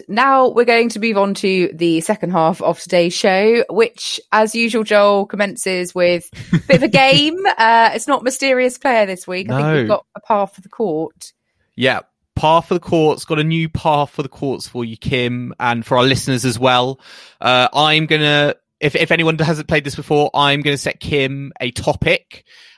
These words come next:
Speaker 2: and a par score, and she's gotta reach that par score without giving me a wrong answer. So, Kim, are you ready for your topic?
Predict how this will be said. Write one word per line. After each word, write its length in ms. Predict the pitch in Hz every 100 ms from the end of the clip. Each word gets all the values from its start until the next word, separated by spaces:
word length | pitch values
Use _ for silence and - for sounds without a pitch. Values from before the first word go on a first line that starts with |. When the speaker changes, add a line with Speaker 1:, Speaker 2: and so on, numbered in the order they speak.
| -
Speaker 2:
and 120 | 123
a 100 | 123
par 400 | - - 139 131
score, 540 | - 139 120 110 113 -
and 240 | 113 113
she's 220 | - 120
gotta 220 | - 123
reach 420 | 113 123 170 - -
that 180 | 135
par 220 | - 123 113
score 500 | - 110 110 110 110 _ _ _ _
without 600 | - 117 120 131 123 -
giving 340 | - 113 113 110
me 300 | 110 107 107 -
a 80 | 110
wrong 400 | 113 117 110 104 -
answer. 560 | 110 101 - 110 107
So, 240 | - - 107
Kim, 600 | - 151 127 104 104 - _ -
are 80 |
you 200 | 127 135
ready 360 | 127 147 143 139
for 200 | 131 -
your 160 | 127 123
topic? 440 | - 131 - -